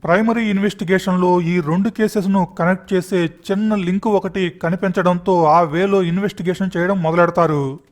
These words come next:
ఆ లింక్ ఏంటో తెలుసుకోవాలి అంటే మనం మెయిన్ స్టోరీలోకి వెళ్ళాలి.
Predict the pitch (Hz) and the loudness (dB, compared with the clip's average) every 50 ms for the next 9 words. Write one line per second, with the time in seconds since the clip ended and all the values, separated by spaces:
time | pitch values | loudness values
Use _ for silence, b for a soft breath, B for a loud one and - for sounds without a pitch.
0 | _ - _ _ _ - 170 170 185 190 196 196 202 - 214 208 202 185 202 185 | _ -20 _ _ _ -2 0 2 2 2 2 0 0 0 0 0 2 2 2 2
1 | 160 180 196 190 - - 208 190 190 190 185 190 190 185 185 180 180 233 285 - | 2 0 0 -2 -2 0 2 4 6 6 6 4 4 2 0 0 -2 -4 -6 -6
2 | - - 185 165 185 196 190 185 180 180 190 208 208 - - 208 185 185 190 190 | -8 -6 -2 0 2 2 2 2 0 0 0 0 -2 0 0 2 2 4 4 2
3 | 190 220 190 175 170 170 170 160 156 147 143 139 156 | 2 2 0 0 2 2 2 2 0 -2 -4 -6 -8